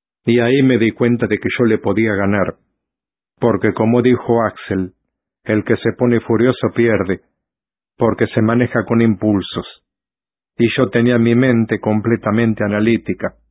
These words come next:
Me lanzó nueve golpes que los paré tranquilamente.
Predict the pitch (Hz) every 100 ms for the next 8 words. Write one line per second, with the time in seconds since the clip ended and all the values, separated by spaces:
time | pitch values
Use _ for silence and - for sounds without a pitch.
0 | _ _ _ _ _ _ _ _ _ -
1 | 127 123 123 120 139 131 123 117 98 131
2 | 110 101 - 107 104 107 113 110 104 98
3 | 120 107 113 98 87 87